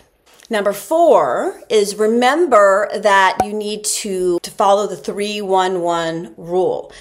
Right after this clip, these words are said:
Three point four ounces in, um, in a container,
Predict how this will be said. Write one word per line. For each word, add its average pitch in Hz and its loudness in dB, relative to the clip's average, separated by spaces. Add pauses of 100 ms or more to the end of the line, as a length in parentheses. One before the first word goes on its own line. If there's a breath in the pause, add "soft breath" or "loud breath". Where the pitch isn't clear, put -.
(200 loud breath)
Three 220 -2
point 262 -6
four 277 -2
ounces 202 -4 (360 loud breath)
in, 165 -4
um, 123 -10
in 185 -6
a 208 -6
container, 226 -2